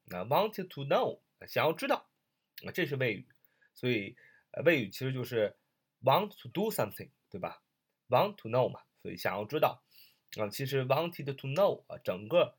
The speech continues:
这就是一个谓语。那么很多小伙伴觉得，呃，主语必须是一个词儿，谓语必须是一个词儿，啊，都不对。那谓语是，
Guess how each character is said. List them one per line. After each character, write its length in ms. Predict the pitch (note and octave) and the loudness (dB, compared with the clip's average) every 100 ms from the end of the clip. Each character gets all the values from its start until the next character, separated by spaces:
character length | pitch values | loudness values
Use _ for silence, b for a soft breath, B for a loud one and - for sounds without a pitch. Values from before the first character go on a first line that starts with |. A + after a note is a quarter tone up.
| _ | _
这 140 | B2 | -8
就 100 | G2+ | -8
是 200 | G2 A2+ | -10 -10
一 60 | G#2 | -4
个 100 | A2+ | 0
谓 180 | C#3 A2+ | 2 0
语。 140 | F2 _ _ B B B | -4 _ _ B B B
那 80 | - | -10
么 80 | A2 | -8
很 160 | - B2+ | -4 0
多 100 | D3 | 2
小 180 | C#3 | 4
伙 80 | B2 | 2
伴 200 | A2+ A2+ | 0 -2
觉 120 | G#2 | -2
得， 240 | G#2 G2+ - b b _ - - | 0 0 0 b b _ -20 -12
呃， 140 | D#2+ | -10
主 240 | - G3 | -4 -2
语 240 | G#3+ D#3+ - _ | -2 -4 -8 _
必 140 | G#2+ | -10
须 160 | A2+ G#2 | -8 -8
是 80 | |
一 20 | A2 | -4
个 100 | A2 | -2
词 100 | F#2+ | 0
儿， 200 | F#2 - - | -2 -4 8
谓 200 | C4 A#3 | 10 10
语 180 | D3 C#3+ | 4 -2
必 200 | E3+ D3 | -4 -6
须 100 | C3+ | -2
是 140 | C#3 | 0
一 20 | |
个 80 | B2+ | 0
词 140 | B2+ | 4
儿， 160 | G#2 - _ _ | 2 2 _ _
啊， 80 | - | -14
都 200 | - D#3 | 2 2
不 120 | - | 2
对。 240 | D3 E3+ - _ _ _ _ | 0 0 -2 _ _ _ _
那 120 | D#3+ | 2
谓 360 | E3+ D4 C4 F#3 | 6 4 4 0
语 340 | A#2 A#2 - _ _ | -4 -6 -8 _ _
是， 160 | - | -20